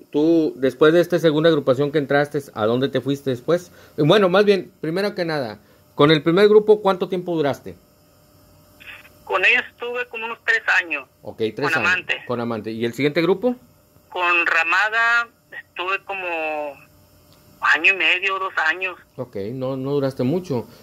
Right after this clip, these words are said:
Speaker 1: Mira,
Speaker 2: No, no duré mucho.
Speaker 1: y ya te digo, no te voy a preguntar porque no me importa y nadie quiere saber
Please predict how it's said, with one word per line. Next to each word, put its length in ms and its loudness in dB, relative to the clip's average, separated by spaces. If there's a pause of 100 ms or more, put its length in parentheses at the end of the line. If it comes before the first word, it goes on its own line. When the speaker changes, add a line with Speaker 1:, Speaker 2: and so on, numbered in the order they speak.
(120)
Speaker 1:
Mira, 200 4
Speaker 2:
No, 140 2
no 160 -4
duré 180 -2
mucho. 280 -8
Speaker 1:
y 80 0
ya 160 2
te 140 2
digo, 260 -2
no 240 -4
te 80 0
voy 160 2
a 60 -4
preguntar 560 2
porque 260 -4
no 80 2
me 100 2
importa 420 0
y 40 0
nadie 160 -2
quiere 160 -4
saber 340 0